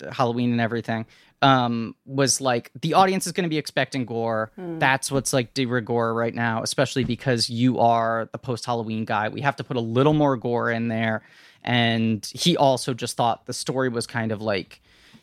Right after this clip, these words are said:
Speaker 1: incoherent. It
Speaker 2: Hmm.
Speaker 1: wasn't tracking. The film was dull. So, like, the, that entire, I think, opening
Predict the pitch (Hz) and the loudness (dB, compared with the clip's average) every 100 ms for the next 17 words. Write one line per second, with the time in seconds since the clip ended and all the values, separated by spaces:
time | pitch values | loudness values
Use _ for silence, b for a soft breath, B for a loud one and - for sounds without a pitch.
0 | _ 160 151 120 - 226 233 214 202 170 | _ 0 2 0 0 2 4 4 2 0
1 | 139 110 104 - - 202 196 185 196 175 | -2 -2 -6 -10 -4 2 2 2 -2 -6
2 | 120 - 113 107 101 107 104 151 156 165 | -8 -8 -10 -10 -10 -12 -4 0 2 2
3 | 165 165 b b - - 165 151 139 - | 0 -4 b b -10 0 2 2 0 -2
4 | 131 151 175 - 185 170 160 - 220 220 | -14 -6 -6 -4 0 0 -2 -4 -2 0
5 | 226 220 165 170 175 165 - 170 - 170 | 0 0 -2 -2 -4 -6 0 0 2 0
6 | 160 160 160 160 | 0 0 -2 -4